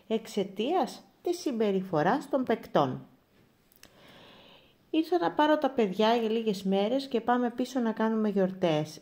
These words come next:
Είναι έτοιμοι να με ξανακάνουν», είπε. «Να με ξεκάνουν, συγγνώμη.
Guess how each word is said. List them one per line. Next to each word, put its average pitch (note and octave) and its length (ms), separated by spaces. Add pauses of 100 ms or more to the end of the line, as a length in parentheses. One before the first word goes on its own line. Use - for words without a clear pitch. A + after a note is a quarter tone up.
(120)
Είναι G#3+ 560
έτοιμοι D4+ 500 (920)
να A#3+ 300
με A#3 540 (1200)
ξανακάνουν», A3 1000
είπε. D3 420 (1600)
«Να F#3 120
με F3 120
ξεκάνουν, F#3 640
συγγνώμη. E3 640